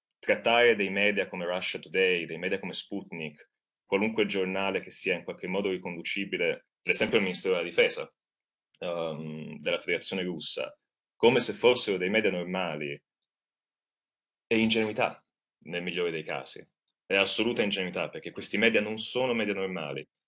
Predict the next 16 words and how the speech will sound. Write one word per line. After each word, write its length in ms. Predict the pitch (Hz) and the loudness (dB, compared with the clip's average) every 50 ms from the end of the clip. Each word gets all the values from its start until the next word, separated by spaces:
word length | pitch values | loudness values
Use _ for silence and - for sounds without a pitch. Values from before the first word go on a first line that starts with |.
| _ _ _ | _ _ _
non 140 | - 90 92 | -6 -4 -2
sono 240 | 92 - 123 123 117 | 2 2 4 4 2
comparabili 920 | - 107 101 101 104 101 98 98 98 98 98 98 90 90 85 82 - - _ _ _ _ _ _ _ _ | 0 -2 -2 0 2 4 4 4 4 2 0 -2 -2 -2 -2 -4 -4 -8 _ _ _ _ _ _ _ _
al 120 | - 92 87 | 0 0 0
servizio 360 | - 87 85 90 - - - | 0 -2 -6 -6 -8 -8 -8
pubblico 320 | - 87 76 78 78 - | -8 -6 -6 -6 -4 -6
italiano, 340 | 80 76 95 107 123 131 117 | -4 0 4 4 4 4 4
ad 60 | 98 | 0
esempio, 360 | 90 92 - 90 85 78 - | -2 -2 -4 -6 -6 -6 -8
non 80 | 78 73 | -10 -10
sono 200 | - - 95 85 | -8 -6 -8 -6
comparabili 580 | 85 87 85 - 92 90 90 90 90 92 87 87 | -6 -8 -6 -2 0 0 0 2 0 0 0 0
a 80 | 85 | 0
nessuna 360 | 87 87 85 - - 131 127 | -2 -4 -8 -6 -2 -2 -2
testata 440 | 113 - - - - 90 85 - 82 | -2 -2 -6 -2 -2 0 0 0 0
dell'Occidente, 920 | 78 78 76 78 - - - 85 82 76 71 73 73 73 - 80 - - _ | -2 -2 -2 -4 -6 -4 -4 -2 -2 -4 -4 -6 -8 -8 -8 -8 -8 -10 _